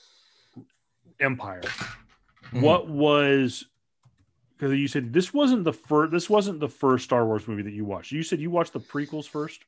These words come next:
Speaker 1: when you were a kid?
Speaker 2: Yeah, I did. Yeah, about the prequels. Um, I think I s-,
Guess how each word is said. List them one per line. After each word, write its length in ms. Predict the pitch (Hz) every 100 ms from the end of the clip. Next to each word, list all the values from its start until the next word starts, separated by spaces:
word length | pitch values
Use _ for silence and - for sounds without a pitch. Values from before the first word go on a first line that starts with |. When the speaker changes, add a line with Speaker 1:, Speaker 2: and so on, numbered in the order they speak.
| _
Speaker 1:
when 120 | 135 135
you 60 |
were 80 | 135
a 40 |
kid? 160 | 131 139
Speaker 2:
Yeah, 160 | 147 101
I 40 |
did. 220 | 95 87 - _ -
Yeah, 260 | 113 92 90 _ -
about 280 | 117 123 104
the 140 | 113
prequels. 260 | - 107 123
Um, 280 | 156 151 147
I 80 |
think 240 | 147 233 233
I 40 |
s-, 180 | 208